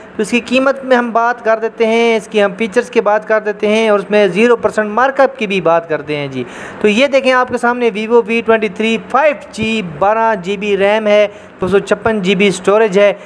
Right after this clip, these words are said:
Easy monthly installment के ज़रिए आप बग़ैर किसी सूद के आप इसको ख़रीद सकते हैं। इसकी जो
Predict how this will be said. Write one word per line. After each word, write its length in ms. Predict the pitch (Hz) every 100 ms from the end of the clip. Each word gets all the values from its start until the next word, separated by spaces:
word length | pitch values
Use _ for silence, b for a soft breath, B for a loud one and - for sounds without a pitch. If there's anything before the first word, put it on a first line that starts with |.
| B -
Easy 280 | 254 254 226
monthly 320 | 220 208 214
installment 520 | 202 208 214 214 202
के 80 | 202
ज़रिए 200 | 196 202
आप 200 | 196 165
बग़ैर 340 | 165 190 226 233
किसी 300 | 208 185 196
सूद 260 | 190 202
के 120 | 196 196
आप 220 | 190 180
इसको 280 | 180 185 185
ख़रीद 280 | 180 185 196
सकते 260 | 220 -
हैं। 200 | 220 226 220 B B -
इसकी 240 | 226 262
जो 100 | 240